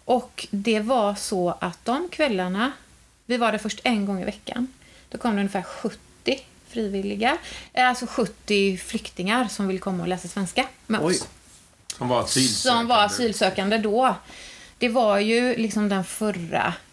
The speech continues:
Speaker 1: ehm, under den förra flyktingvågen. Alltså det var precis då.
Speaker 2: Mm.
Speaker 1: Himle tog emot många flyktingar just då.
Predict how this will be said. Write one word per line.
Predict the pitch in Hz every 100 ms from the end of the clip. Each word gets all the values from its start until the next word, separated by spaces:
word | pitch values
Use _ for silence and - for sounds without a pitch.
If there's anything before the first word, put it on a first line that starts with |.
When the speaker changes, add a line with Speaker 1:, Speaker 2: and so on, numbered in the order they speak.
| -
Speaker 1:
ehm, | 180 175 175 185 214 202 180 - - - _
under | 190 185
den | 180
förra | - 196 170 170
flyktingvågen. | 190 - - - - 170 - - - 175 160 180 185 233 240 214 -
Alltså | 196 190
det | 190
var | 190 190
precis | - 214 170 -
då. | - - - 139
Speaker 2:
Mm. | 135 127
Speaker 1:
Himle | 240 202 185 185 196 202
tog | 202 208
emot | 196 175
många | 208 190 190
flyktingar | 226 233 - -
just | 180 -
då. | -